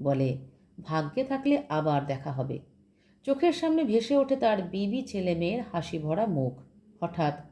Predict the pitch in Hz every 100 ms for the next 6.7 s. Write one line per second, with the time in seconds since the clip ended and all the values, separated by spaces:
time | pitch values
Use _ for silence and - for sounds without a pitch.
0 | - - - 190 240 302 254 285 277 196
1 | 208 214 208 - 233 220 208 202 196 196
2 | 165 170 220 - - _ - 160 147 -
3 | 170 175 156 - 151 - 143 143 - 247
4 | - 131 123 123 - - _ - 139 135
5 | 139 135 131 - - - 185 277 302 165
6 | 139 135 - 131 - 135